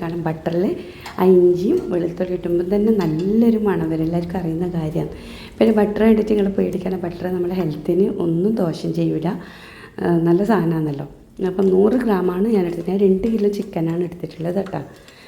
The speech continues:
അപ്പം മൂന്ന് ഉള്ളി എടുത്ത് വെച്ചത് ചെറുതായിട്ട് ചോപ്പ് ചെയ്തിട്ട് അതും കൂടി ഇട്ട് കൊടുത്ത് നമുക്ക് നന്നായിട്ട് ഇത് വഴറ്റി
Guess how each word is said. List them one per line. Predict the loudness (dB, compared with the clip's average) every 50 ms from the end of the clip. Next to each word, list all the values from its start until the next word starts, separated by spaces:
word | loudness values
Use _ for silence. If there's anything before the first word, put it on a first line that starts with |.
| -20 -12 -6 -4 0
അപ്പം | 2 4 4 4 6
മൂന്ന് | 6 6 6 8 6 6
ഉള്ളി | 6 4 2 2
എടുത്ത് | 0 0 -2 -4 -4
വെച്ചത് | -4 -4 -4 -4 -2 -2 -2 -4 -4 -4 -2
ചെറുതായിട്ട് | -2 -2 -2 -2 -2 -2 -2 -2 -2 -2 -4 -4 -2 0
ചോപ്പ് | 0 0 0 -2 -2
ചെയ്തിട്ട് | -2 -2 -2 -2 -2 -4 -4 -2 -4
അതും | -4 -2 0 0 0
കൂടി | 0 -2 -2 -2 -2 -4
ഇട്ട് | -2 -2
കൊടുത്ത് | -2 -2 -2 -2 -2 0 0
നമുക്ക് | 0 0 -2 -4 -2 0
നന്നായിട്ട് | 2 2 2 2 2 2 2 2 0 0 -2 -4 -4
ഇത് | -4 -6 -8 -10 -16 -20 -20 -20 -20 -14 -6 -2
വഴറ്റി | 0 0 0 0 -2